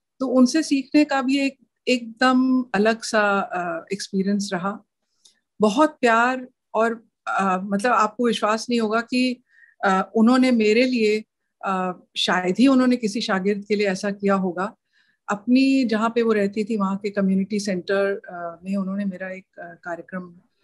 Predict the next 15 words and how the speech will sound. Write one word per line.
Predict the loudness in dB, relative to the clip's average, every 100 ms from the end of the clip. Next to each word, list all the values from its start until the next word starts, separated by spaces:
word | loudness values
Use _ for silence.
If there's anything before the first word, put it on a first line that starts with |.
| _ -8
रखवाया | -8 -4 -6 -6
था। | -10 -20 -20 _ _ _ _ 0
फिर | 4
उन्होंने, | 4 6 6 4 0
अ, | -2 0 0 -2 -12 -16 -18 _ _ 0
एक | 0 2
और | 4 4 4
बार | 2 0 -4 _
उनको | -2 0 0
पसंद | -2 0 2 2
आया | 2 -2 -6 -12 _ _ _
तो, | 2 4 4 2 -2
अ, | -6 -4 -2 0
उन्होंने | 0 2 2 -2
फिर | -2 0 0 -2